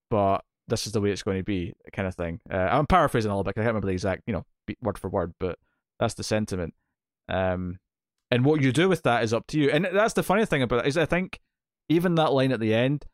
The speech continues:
isn't him saying, "We're going to kill all the machines and kill your race." He's saying, "No, we're going to have freedom, but theoretically, the implication is, like, you can choose to do this peacefully and coexist with us. The, the, we don't,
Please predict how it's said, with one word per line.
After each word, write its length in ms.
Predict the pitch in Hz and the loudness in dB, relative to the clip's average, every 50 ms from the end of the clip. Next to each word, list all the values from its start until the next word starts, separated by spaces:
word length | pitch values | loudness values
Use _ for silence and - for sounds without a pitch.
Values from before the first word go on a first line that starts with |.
| _ _ _ _ - | _ _ _ _ 0
isn't 220 | 147 135 165 165 131 | 0 2 2 0 2
him 180 | 135 131 123 | 2 0 0
saying, 480 | - - - 123 117 110 110 110 113 110 | -2 0 0 2 2 2 0 0 0 0
"We're 140 | 113 123 123 | 0 2 2
going 160 | 135 131 - | 2 0 0
to 100 | - 110 | -4 -8
kill 240 | - - 127 117 110 | -4 -2 0 2 2
all 160 | 110 110 110 | 2 2 2
the 80 | 104 104 | 0 0
machines 380 | 101 101 - - 117 113 107 107 | -2 -2 -2 -2 -2 -2 0 -2
and 80 | 104 | -4
kill 240 | - - 117 107 107 | -2 0 0 0 2
your 220 | 104 101 101 98 95 | 2 2 0 0 2
race." 480 | 98 117 127 120 107 98 - - - _ _ _ _ _ | 2 2 2 2 2 0 -2 -6 -10 _ _ _ _ _
He's 160 | 120 117 - | 0 0 2
saying, 460 | - 135 123 123 120 117 113 110 101 _ _ _ _ _ _ _ - | 2 2 4 4 2 2 2 0 -2 _ _ _ _ _ _ _ 2
"No, 120 | 131 131 | 2 4
we're 180 | 123 147 170 190 | 4 4 4 4
going 160 | 226 214 196 | 4 2 2
to 100 | - 165 | 0 2
have 180 | 147 151 139 | 2 2 0
freedom, 600 | - - - 143 156 160 131 120 110 104 101 92 _ _ _ _ _ _ _ _ _ _ _ _ _ _ _ _ - | 0 0 2 2 2 4 2 2 2 2 0 -2 _ _ _ _ _ _ _ _ _ _ _ _ _ _ _ _ 2
but 240 | 135 123 123 120 _ _ _ _ _ _ _ _ _ _ _ _ _ _ _ _ _ _ _ _ _ _ - | 2 2 2 0 _ _ _ _ _ _ _ _ _ _ _ _ _ _ _ _ _ _ _ _ _ _ 2
theoretically, 840 | 233 254 208 170 185 226 254 - 220 143 143 127 127 127 - 151 | 4 6 6 6 6 6 4 2 2 2 4 2 2 2 0 2
the 140 | 143 139 156 | 4 4 4
implication 540 | 170 185 - 156 - - 165 170 - 180 135 | 4 4 0 0 2 2 0 2 0 0 0
is, 180 | 127 127 - - | 0 0 0 0
like, 220 | 127 120 _ - | -2 -4 _ -14
you 280 | - 147 151 170 233 247 | -12 -4 0 0 0 2
can 300 | - - 170 175 190 180 | 2 2 4 4 4 2
choose 260 | - - 156 156 156 - | 0 2 0 0 0 -2
to 100 | - 127 | -4 -2
do 120 | 117 139 | 0 0
this 160 | 120 110 - | 0 0 0
peacefully 420 | - - 175 - - - 123 110 101 | -2 -4 -4 -4 -4 -2 0 0 0
and 80 | 104 | 0
coexist 460 | - - 120 107 101 101 135 - - | 0 0 -2 0 0 -2 -2 -4 -4
with 120 | - 92 - | -6 -6 -6
us. 120 | 90 95 | -8 -6
The, 160 | _ 123 131 | _ -4 -4
the, 140 | 135 139 151 | -2 -4 -6
we 180 | 139 139 139 156 | -2 0 0 2
don't, 280 | 165 151 107 127 123 | 2 0 -2 -6 -10